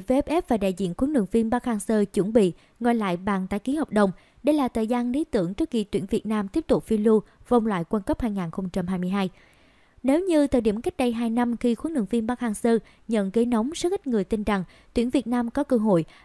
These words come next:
lọt vào vòng sơ loại cuối cùng ở sân chơi World Cup hai nghìn không trăm hai mươi hai. Không thể nghĩ hay tin bởi kể từ thời điểm trở lại với đấu trường thế giới vào đầu năm một nghìn chín trăm chín mươi của thế kỷ trước, đến giờ gần như V F F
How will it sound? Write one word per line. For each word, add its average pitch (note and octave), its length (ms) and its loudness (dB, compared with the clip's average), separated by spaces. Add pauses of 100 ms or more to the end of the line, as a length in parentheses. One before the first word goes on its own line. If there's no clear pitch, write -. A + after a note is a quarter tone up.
lọt A#3 220 2
vào A3 200 0
vòng G3 260 -2
sơ A#3 160 -2
loại F#3+ 180 0
cuối C#4 180 0
cùng G#3 240 2
ở F3+ 160 -2
sân F#3+ 180 -4
chơi F#3+ 160 0
World F#3+ 200 -2
Cup D4 180 -4
hai A3 140 -6
nghìn F#3 180 -6
không F3+ 180 -10
trăm F3+ 160 -6
hai F#3 120 -4
mươi F#3 120 -4
hai. G3 240 -2 (440)
Không D#4 240 0
thể A#3+ 120 2
nghĩ A#3 280 2 (220)
hay C4 200 -2
tin B3+ 260 2 (240)
bởi A3 200 2
kể A3 300 0
từ A#3 100 4
thời G#3+ 140 0
điểm G3 220 0
trở G3+ 120 -2
lại F#3 240 -4
với G3 80 -2
đấu A3+ 140 0
trường F#3 300 0
thế G#3 100 -2
giới G#3 300 2 (260)
vào A#3+ 100 0
đầu A3 160 0
năm A#3+ 200 -2
một A3 140 -2
nghìn F#3+ 220 -2
chín G3+ 200 -6
trăm G3 160 -6
chín A#3+ 260 -4
mươi A#3+ 160 6
của E3+ 160 -2
thế G#3+ 140 -4
kỷ D#3 160 -4
trước, E4+ 240 4 (420)
đến D#4 200 0
giờ A#3 260 6 (260)
gần A3+ 280 4
như B3 240 4
V A3 140 -2
F A3+ 100 2
F C#4 200 -2